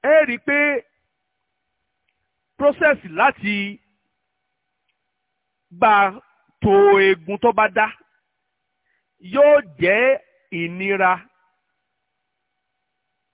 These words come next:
ìrora, ìrora máa wà ńbẹ̀ fún aláìsàn tẹ́ fẹ́ tọ́jú.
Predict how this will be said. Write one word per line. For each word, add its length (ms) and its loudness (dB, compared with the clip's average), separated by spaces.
ìrora, 540 2
ìrora 300 4
máa 200 2
wà 140 2
ńbẹ̀ 240 -2
fún 300 -4
aláìsàn 520 -2
tẹ́ 140 -10
fẹ́ 120 -4
tọ́jú. 280 -4